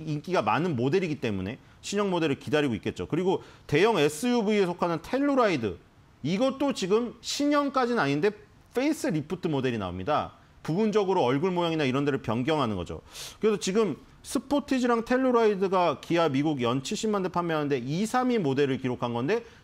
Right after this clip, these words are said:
둘 다 신형 내지는 페이스 리프트가 올해 나오기 때문에 이 기세를 연이어서 이어갈 수 있는 모멘텀이 지금 있다, 이렇게 보시면 되고, 그리고 지금 다들 기대하고 있는 전기 자동차가 있죠.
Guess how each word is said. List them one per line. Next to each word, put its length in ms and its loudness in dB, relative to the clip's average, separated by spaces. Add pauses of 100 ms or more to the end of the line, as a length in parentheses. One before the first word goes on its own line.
둘 200 0
다 140 2
신형 400 -2
내지는 360 -2
페이스 340 -2
리프트가 480 -4
올해 260 0
나오기 300 -2
때문에 500 -2 (680)
이 280 2
기세를 680 0 (120)
연이어서 600 2
이어갈 400 2
수 140 -6
있는 320 -6 (280)
모멘텀이 600 2
지금 260 -4
있다, 400 -8 (360)
이렇게 220 -2
보시면 380 0
되고, 400 -2 (220)
그리고 200 2
지금 160 0
다들 340 2
기대하고 440 2
있는 160 0
전기 460 0
자동차가 480 0
있죠. 500 -6